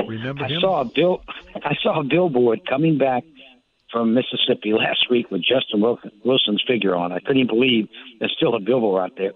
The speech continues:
Speaker 2: billboard out there with him on it. No, I remember him.
Speaker 1: <laughs> I'll bet.
Speaker 2: I, I guarantee.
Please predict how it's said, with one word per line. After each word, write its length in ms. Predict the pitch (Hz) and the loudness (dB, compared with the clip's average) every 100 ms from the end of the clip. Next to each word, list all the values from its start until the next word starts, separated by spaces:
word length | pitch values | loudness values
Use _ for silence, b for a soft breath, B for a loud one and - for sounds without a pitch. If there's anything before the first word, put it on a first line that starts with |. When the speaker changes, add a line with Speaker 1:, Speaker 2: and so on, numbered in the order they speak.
| - | -2
Speaker 2:
billboard 360 | 123 113 107 | 0 2 0
out 180 | 107 107 | 0 0
there 140 | 107 101 | 0 2
with 200 | 107 98 | 2 0
him 180 | 92 98 | -2 -2
on 140 | 98 | -2
it. 120 | 92 | -4
No, 120 | 101 107 | -2 0
I 120 | 120 | 0
remember 360 | 139 131 117 123 | 0 0 0 -2
him. 60 | |
Speaker 1:
<laughs> 0 | |
I'll 60 | 127 | -4
bet. 260 | 117 135 - B B B - | -6 -6 -6 B B B -6
Speaker 2:
I, 200 | 120 123 - | -4 -4 -4
I 120 | 160 | -4
guarantee. 960 | 139 139 160 180 175 165 - 233 143 - | -2 -2 0 0 0 0 2 0 0 -6